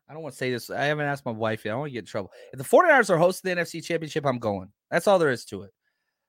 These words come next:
I haven't asked my wife yet. Good news is she doesn't watch this podcast. <laughs>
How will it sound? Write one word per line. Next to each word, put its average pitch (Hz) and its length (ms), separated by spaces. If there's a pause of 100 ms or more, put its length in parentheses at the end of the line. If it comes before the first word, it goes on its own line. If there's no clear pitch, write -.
(300)
I 123 60
haven't 175 160
asked 160 220
my 123 60
wife 104 260
yet. 92 160 (760)
Good 185 200
news 180 220
is 165 160
she - 120
doesn't 151 220
watch 131 180
this 123 140
podcast. 127 720
<laughs> - 40